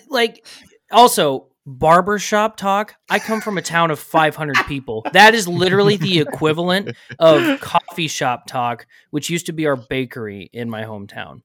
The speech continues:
which is where all the old people, and no problems with some of the, I mean,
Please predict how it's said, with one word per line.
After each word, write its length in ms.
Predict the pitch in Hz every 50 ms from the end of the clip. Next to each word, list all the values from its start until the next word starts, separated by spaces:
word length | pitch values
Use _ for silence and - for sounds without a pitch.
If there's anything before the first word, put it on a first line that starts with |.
| _ _ - - 311 311 - - -
which 280 | - 160 175 - - 170
is 140 | 185 165 151
where 180 | 165 160 160
all 100 | 160 160
the 120 | 147 151 151
old 220 | 156 165 160 160
people, 320 | - 170 156 - 165 - -
and 180 | 170 165 165 - _ _ _ _ _ _ _ _ _ _ - -
no 220 | 165 165 160 160 156
problems 420 | - 165 160 160 160 156 156 135
with 120 | 147 143 -
some 220 | - - 156 151
of 60 | 147
the, 100 | 135 139 - -
I 60 | 147
mean, 240 | 151 143 135 127